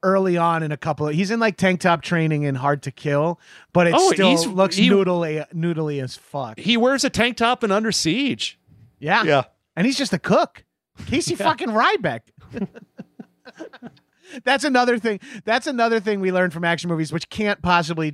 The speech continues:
Speaker 1: be true. But if you were ever in the military, you are,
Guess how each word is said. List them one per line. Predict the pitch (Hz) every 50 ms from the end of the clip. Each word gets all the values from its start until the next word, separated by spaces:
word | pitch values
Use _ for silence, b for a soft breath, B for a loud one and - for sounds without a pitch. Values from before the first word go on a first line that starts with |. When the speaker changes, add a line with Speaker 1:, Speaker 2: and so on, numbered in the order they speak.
| - _ -
Speaker 1:
be | 165 160
true. | 143 - - 170 151 143 135 127
But | 143 151
if | 160 147
you | 160 190 196
were | 196 196 185 - - _
ever | - 170 208 240 247 202 185 214 226 226 220
in | 214 - 196 196 196 196 196
the | 190 190
military, | 185 175 170 175 190 202 196 - 220 214 208 214 220 226 220 B B B B B
you | 160 185 202 196
are, | 185 190